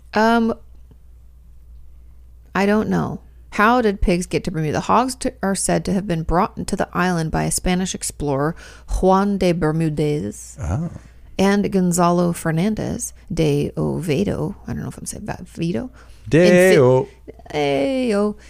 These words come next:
Speaker 1: In fifteen fourteen or fifteen fifteen, who dropped off a breeding stock of hogs on the island as a future stock of fresh meat for passing ships.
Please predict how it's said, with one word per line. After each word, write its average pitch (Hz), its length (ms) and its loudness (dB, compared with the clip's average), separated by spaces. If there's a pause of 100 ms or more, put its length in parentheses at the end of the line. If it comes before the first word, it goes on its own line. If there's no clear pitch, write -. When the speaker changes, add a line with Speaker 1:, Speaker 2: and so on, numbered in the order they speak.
(140)
Speaker 1:
In 202 140 -2
fifteen 165 500 -4
fourteen 214 840 -2
or 214 80 -4
fifteen 170 380 -10
fifteen, 175 680 -6
who 214 120 2
dropped 196 300 -2
off 202 160 -2
a 180 80 -2
breeding 196 520 0
stock 175 280 -4
of 165 100 -8
hogs 165 480 -4
on 160 120 -6
the - 120 -8
island 165 260 -4
as 160 80 -8
a 160 60 -4
future 170 340 -6
stock - 320 -6
of 180 80 -8
fresh - 300 -6
meat - 160 -6
for 202 100 -6
passing - 400 -4
ships. - 400 -8